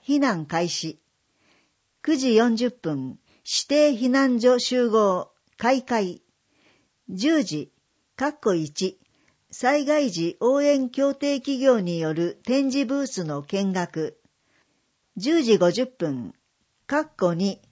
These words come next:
避難判断トレーニング講座。十二時閉会。表終わり。注意事項。表二、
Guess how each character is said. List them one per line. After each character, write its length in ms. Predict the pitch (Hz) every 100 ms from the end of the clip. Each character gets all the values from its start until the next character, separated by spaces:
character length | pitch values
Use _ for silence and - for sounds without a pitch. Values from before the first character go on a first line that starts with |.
| _ _ _ -
避 140 | 285
難 320 | 302 262 180
判 300 | 156 226 262
断 300 | 254 254 240
ト 140 | 233 233
レ 180 | 254 277
ー 40 |
ニ 180 | 269 262
ン 60 |
グ 180 | 247 262
講 260 | 247 240 196
座。 220 | 151 - _ _ _ _ _ _ _ _ _ _ 190
十 260 | 220 294
二 180 | 294 294
時 240 | 185 151 - _ -
閉 200 | 220 208
会。 380 | 185 165 131 _ _ _ _ _ _ _ _ _ _ _ -
表 300 | 220 214 -
終 140 | 175
わ 100 | 160
り。 180 | 147 143 _ _ _ _ _ _ _ _ _ _ _ _ _ -
注 200 | 269 285
意 160 | 269
事 160 | 233 247
項。 400 | 175 139 101 - _ _ _ _ _ -
表 240 | 262 277
二、 320 | 254 247 -